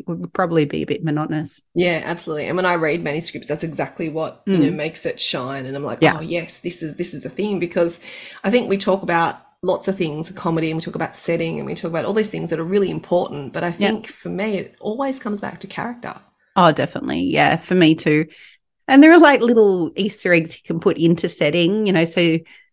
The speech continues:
Speaker 1: Monsties is set in Scaryland, so we've come up with Scary Mart and the Scary Theme Park and,
Speaker 2: <laughs>
Speaker 1: you know, just, and kind of use relatable things,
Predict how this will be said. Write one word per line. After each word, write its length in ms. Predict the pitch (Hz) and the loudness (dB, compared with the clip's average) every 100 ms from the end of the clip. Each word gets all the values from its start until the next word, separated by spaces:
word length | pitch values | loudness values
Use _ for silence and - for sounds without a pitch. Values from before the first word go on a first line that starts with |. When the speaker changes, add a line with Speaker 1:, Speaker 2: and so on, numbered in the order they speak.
| - | 0
Speaker 1:
Monsties 720 | 190 196 208 - 196 175 165 | 6 6 6 2 2 2 0
is 140 | 180 165 | -4 -2
set 220 | - 147 | 0 0
in 100 | 165 | 0
Scaryland, 840 | 165 - 254 240 214 185 175 180 - | -2 2 4 6 6 6 4 0 -2
so 120 | 165 | -2
we've 140 | 151 | -2
come 180 | - 165 | -2 -2
up 80 | - | -2
with 140 | 165 | -4
Scary 460 | - - 185 180 180 | -4 0 4 4 4
Mart 420 | 180 175 165 170 | 4 4 4 2
and 100 | 151 | 0
the 40 | |
Scary 480 | 139 - 185 175 165 | -4 -4 2 4 4
Theme 320 | 165 165 170 | 2 2 2
Park 420 | 170 175 160 160 - | 0 2 4 2 0
and, 260 | - 160 254 | 0 0 -2
Speaker 2:
<laughs> 320 | - - - | -8 -14 2
Speaker 1:
you 80 | 254 | 8
know, 200 | 240 214 | 8 8
just, 200 | 214 240 | 6 4
and 220 | - 226 | 6 4
kind 180 | 240 262 | 6 4
of 80 | 220 | 4
use 420 | 180 196 196 165 | 2 2 2 2
relatable 800 | 180 165 165 180 185 175 156 151 | 2 4 4 4 2 0 -2 -4
things, 520 | - 156 151 151 151 | -2 0 2 2 -2